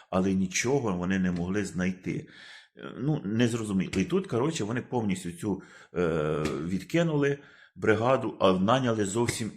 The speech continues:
інших людей. І вони знайшли, друзі, в бетоні, в бетоні просверлено, з поверху там замаско-, і знайшли ці жучки.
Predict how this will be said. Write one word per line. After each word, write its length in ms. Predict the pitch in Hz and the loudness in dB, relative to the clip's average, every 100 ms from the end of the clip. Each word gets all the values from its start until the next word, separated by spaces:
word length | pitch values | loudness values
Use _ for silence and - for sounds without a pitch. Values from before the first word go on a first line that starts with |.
| - | -4
інших 520 | 110 90 - 80 - | -2 -2 -6 -8 -12
людей. 420 | 85 82 - - - | -10 -10 -10 -16 -8
І 100 | 95 | -6
вони 240 | 90 117 | -4 -4
знайшли, 640 | 120 113 104 - 92 80 - | -4 -6 -8 -10 -10 -10 -14
друзі, 400 | - - - 87 | -18 -20 -14 -8
в 220 | 90 90 | -6 -4
бетоні, 680 | 87 107 - 87 80 - _ - | 2 2 2 -8 -8 -14 _ -16
в 160 | 87 | -12
бетоні 680 | 85 98 98 127 120 104 101 - - _ | -2 -2 -2 -4 -4 -4 -8 -16 -20 _
просверлено, 960 | 101 90 - 98 113 110 104 98 98 95 - - - - | -6 -6 -4 6 6 6 0 -2 -4 -6 -14 -20 -20 -14
з 180 | - - | -10 -10
поверху 640 | - 120 117 104 98 95 | 2 6 6 4 2 -6
там 300 | - 98 92 | 0 2 2
замаско-, 520 | 90 92 90 - - | 0 2 0 -2 -8
і 100 | 104 | -4
знайшли 480 | 95 92 92 - 123 | 0 0 0 -2 -6
ці 220 | 120 - | -6 -12
жучки. 640 | 95 90 90 - - - | -12 -12 -12 -12 -12 -18